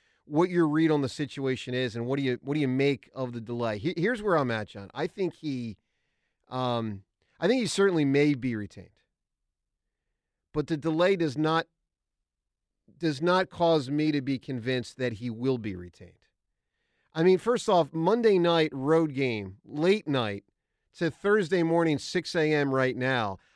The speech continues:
I think Jeffrey Lurie is a very deliberate guy. V-, I mean, I was at the press conference when he announced that Andy Reid was being kept after twenty eleven, before twenty twelve. It was probably January of twenty twelve. And I stood there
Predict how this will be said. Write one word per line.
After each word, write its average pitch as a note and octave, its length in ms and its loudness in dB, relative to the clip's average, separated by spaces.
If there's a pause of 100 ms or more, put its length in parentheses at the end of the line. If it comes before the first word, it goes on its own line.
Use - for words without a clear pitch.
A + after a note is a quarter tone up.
I F3 120 2
think C#4 160 2
Jeffrey G#3+ 320 0
Lurie E3+ 260 0
is C3+ 120 -2
a C#3+ 60 -2
very D3 320 2
deliberate B2+ 720 -4
guy. G2 360 -6 (580)
V-, C3+ 160 -12
I G3 60 0
mean, G#3 200 4 (220)
I F3 80 -4
was B3 160 -2
at A3 100 -6
the F3 80 -2
press - 300 0
conference D#3 400 -2
when C#3+ 100 -2
he D#3+ 120 2
announced D#3 340 0
that C#3 80 -8
Andy C#3+ 240 0
Reid C#3 220 0
was C3 140 -2
being B2+ 260 -4
kept A#2+ 360 -4
after D3 300 -2
twenty D3+ 260 -4
eleven, A#2+ 540 -2 (480)
before D#3 400 0
twenty C#3+ 280 -2
twelve. B2 520 0
It C#3 60 -4
was C#3+ 140 -2
probably D3 340 0
January C3+ 640 0
of G#2+ 80 -6
twenty B2 280 -8
twelve. G#2 440 -6 (640)
And D3 320 2
I D3+ 120 2
stood G#3 300 2
there C3+ 360 2